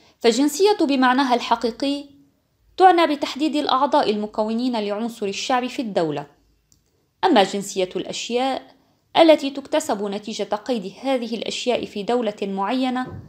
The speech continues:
فالغرض منها هو تحديد الأشياء التي تعد جزءًا من إقليم الدولة،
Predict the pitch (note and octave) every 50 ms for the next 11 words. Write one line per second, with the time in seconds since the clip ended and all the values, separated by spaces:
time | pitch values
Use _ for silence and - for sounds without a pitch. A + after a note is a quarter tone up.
0 | - - _ _ _ _ - C#4+ C#4 C#4+ C4+ D#4+ D#4+ D#4+ C4 D#4+ D#4 E4 F4 E4+
1 | D#4 D#4 D#4 D4+ C#4 D4 C#4 C#4 C#4 C#4+ C#4 - - A#3+ C#4+ C#4+ C#4+ C#4+ C4+ -
2 | B3 - - - D#4 E4 E4 - D4 C#4 C#4 C#4+ C#4+ C#4+ C4+ C#4 C#4 C#4 C#4 A#3
3 | A3+ B3+ B3+ A#3 D#4+ E4+ C#4+ B3 - - G#3 G3 G3 G3 G3+ G3+ G3+ G3+ - -
4 | - B3+ B3+ B3+ A#3+ A#3+ A3 G#3+ C4+ B3+ G3+ D#3 D3 D3+